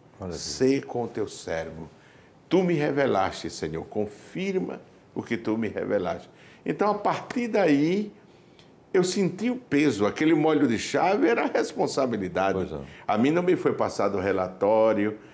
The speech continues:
Speaker 2: a mim não me foi passado, é, é, é, nada, nada, nenhuma informação. Eu recebi a responsabilidade e a partir daí é que eu passei a ter conhecimento. Toda mudança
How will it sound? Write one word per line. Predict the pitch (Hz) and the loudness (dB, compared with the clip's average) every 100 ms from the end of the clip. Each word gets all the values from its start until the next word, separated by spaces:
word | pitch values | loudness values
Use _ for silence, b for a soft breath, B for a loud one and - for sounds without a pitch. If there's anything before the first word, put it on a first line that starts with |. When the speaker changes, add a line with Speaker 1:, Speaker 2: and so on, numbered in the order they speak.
| B | B
Speaker 2:
a | 104 | -2
mim | 104 123 | 2 2
não | 120 | 2
me | 110 | 0
foi | 101 110 | 0 0
passado, | 98 98 95 - 107 98 92 95 - B B | 0 0 -2 -4 -2 0 0 -2 -4 B B
é, | 98 98 98 92 98 92 92 82 95 90 | 0 4 4 4 4 4 4 4 4 2
é, | |
é, | |
nada, | 101 123 151 175 185 175 | 2 0 2 0 2 2
nada, | 151 151 156 | 2 0 0
nenhuma | 160 170 190 | 0 2 2
informação. | 180 - 120 113 101 - 110 98 90 B B | 0 -2 0 0 -2 0 0 0 -4 B B
Eu | 104 | 2
recebi | 107 147 - 160 120 170 | 4 4 2 0 2 2
a | 214 | 2
responsabilidade | 156 147 - 120 - 107 101 95 95 139 185 190 196 - B B B | 2 0 -2 -6 -2 -2 0 -2 0 2 2 2 -2 -2 B B B
e | 107 | 0
a | 107 | 0
partir | 147 135 - - 247 | 0 -4 -4 -2 0
daí | 220 185 170 | 2 4 4
é | 185 | 4
que | 185 | 0
eu | - | -2
passei | 160 165 - 139 | 0 0 0 2
a | 139 | 2
ter | - 120 131 127 B B | 2 0 0 -2 B B
conhecimento. | - 120 117 117 - 101 101 110 127 127 131 131 B B | 0 2 2 0 -2 0 2 2 0 0 -2 -2 B B
Toda | - 143 139 | 2 4 4
mudança | 131 107 90 104 90 - 87 80 | 2 2 4 2 2 -2 -6 -6